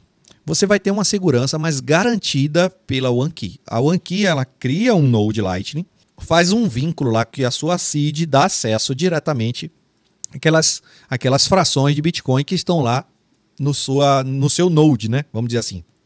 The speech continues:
Mas não é tão seguro, porque vamos supor, numa hipótese remota, né, do que aconteceu recentemente aí com a carteira da Samurai Wallet, né, que os Estados Unidos pegou os caras lá e prendeu todo mundo lá. Vamos supor que eles façam a mesma coisa com o pessoal da OneKey,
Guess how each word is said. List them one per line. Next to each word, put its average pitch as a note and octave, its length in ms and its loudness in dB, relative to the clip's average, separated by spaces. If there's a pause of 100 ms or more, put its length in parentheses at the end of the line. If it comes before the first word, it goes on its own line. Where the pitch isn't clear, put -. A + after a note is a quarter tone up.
(160)
Mas F3 200 2
não A#3+ 180 4
é A#3 80 4
tão A#3+ 240 2
seguro, F#3+ 420 4
porque - 220 -2
vamos C#4+ 240 0
supor, E3 460 0
numa D3 160 0
hipótese D#3 500 -2
remota, E3 560 0
né, D3+ 220 0
do C3+ 340 -2 (160)
que - 80 -8
aconteceu D3 460 -2
recentemente C#3 580 -2
aí B2 60 -6
com B2+ 120 -6
a B2+ 60 -8
carteira B2 480 -4
da A2 180 -2
Samurai B2 520 -2
Wallet, G#2+ 440 -4
né, A#2 120 -6
que - 60 -20
os - 40 -20
Estados G#2 240 -6
Unidos G2+ 400 -12 (460)
pegou G#2 240 -6
os G#2 100 -6
caras G#2 240 -2
lá G#2+ 140 -2
e - 20 -4
prendeu G2+ 320 -2
todo A#2+ 220 0
mundo A2 200 0
lá. G#2+ 220 -4 (540)
Vamos C4+ 180 -4
supor F#3 400 0
que G3 140 -8
eles F#3+ 260 -2
façam E3+ 320 -4
a D#3+ 60 0
mesma G3 360 0
coisa D#3+ 320 0
com F#3 120 -8
o F#3 40 -4
pessoal D#3+ 380 -2
da D#3 100 2
OneKey, E3 460 -2